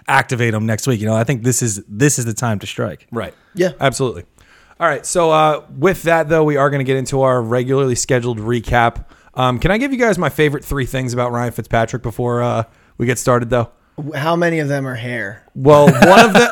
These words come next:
Speaker 3: <laughs>
Speaker 2: okay, so number three is
Speaker 1: Oh.
Speaker 2: the beard tussle that he
Speaker 3: Okay.
Speaker 2: had with one of his linemen. Number
Speaker 3: I think
Speaker 2: two
Speaker 3: I still got another room in there for chest hair.
Speaker 2: Num-, you do, but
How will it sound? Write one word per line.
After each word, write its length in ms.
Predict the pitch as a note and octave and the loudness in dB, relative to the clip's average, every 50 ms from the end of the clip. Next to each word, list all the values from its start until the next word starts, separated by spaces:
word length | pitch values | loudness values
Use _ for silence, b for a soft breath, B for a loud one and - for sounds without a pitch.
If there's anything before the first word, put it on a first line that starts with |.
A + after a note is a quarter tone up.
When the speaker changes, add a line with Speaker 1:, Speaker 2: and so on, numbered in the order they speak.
| - F#3 | 2 2
Speaker 3:
<laughs> 100 | G#3 G#3+ | 4 4
Speaker 2:
okay, 140 | - F#3+ E3+ | 4 4 4
so 200 | - - F#3 F3 | 4 4 2 2
number 320 | E3+ F3 G3 A3+ B3 C#4 C4 | 4 4 4 4 4 2 0
three 360 | - - A3+ A#3 A3+ A3 G#3 | 0 0 0 2 4 6 6
is 100 | G3+ F3+ | 6 8
Speaker 1:
Oh. 80 | D#3 | 8
Speaker 2:
the 60 | F3+ D3+ | 6 6
beard 460 | A#2 - D#3 E3+ F3 F3 D#3 C#3 - | 2 0 0 0 2 0 0 0 0
tussle 540 | - D3+ C#3+ - - C3 B2+ B2+ - - - _ _ | 0 2 2 2 2 2 0 0 -2 -4 -10 _ _
that 120 | - C#3 B2 C#3+ C#3 | -12 -6 -2 0 2
he 60 | C#3+ | 4
Speaker 3:
Okay. 20 | C3+ | 4
Speaker 2:
had 160 | C#3+ C#3 C#3+ | 4 4 4
with 100 | D3 D3 | 4 2
one 80 | D3+ D3+ | 0 0
of 60 | D3 | 0
his 100 | C#3+ B2+ | -2 -2
linemen. 380 | C3 A#2+ A#2 A2+ A2+ A#2 A#2 b b b b b b b | 0 0 0 0 -2 -4 -6 b b b b b b b
Number 260 | B2 D#3 E3+ F#3 G3 | 2 2 4 4 4
Speaker 3:
I 20 | F3 | 4
think 60 | - - | 4 4
Speaker 2:
two 220 | F3+ E3+ E3+ E3+ | 2 4 4 4
Speaker 3:
I 80 | E3 D#3+ | 2 0
still 220 | D#3 - E3 D#3 | -2 -6 -6 -4
got 240 | C#3 D3 C#3 C3 B2+ | -2 -2 -2 -2 -2
another 420 | C3 C3 C3+ C3+ C3 B2+ B2+ B2 | -4 -6 -6 -4 -4 -4 -6 -6
room 440 | B2 C3 C#3 C3 C3 C#3 C#3 C#3 C#3 | -10 -12 -14 -12 -10 -8 -8 -6 -6
in 80 | C3+ C3+ | -6 -4
there 140 | C3+ C3+ C3+ | -4 -6 -6
for 280 | - B2 B2 B2 A#2+ A2 | -6 -6 -4 -4 -6 -6
chest 300 | - D#3 E3+ E3+ - - | -6 -6 -6 -6 -6 -10
hair. 200 | A2+ F#2+ G2 - | -10 -10 -8 -2
Speaker 2:
Num-, 280 | C#3+ E3 F#3 G3+ G3 - - - - | 0 0 0 0 -2 -6 -12 -18 -12
you 200 | E3 D#3+ E3 D3+ | -10 -8 -6 -2
do, 280 | C3+ E3 D#3 C#3 B2 | 2 4 4 4 4
but 320 | A#2 C3+ C3+ C3+ - - | 4 0 0 -2 -2 -8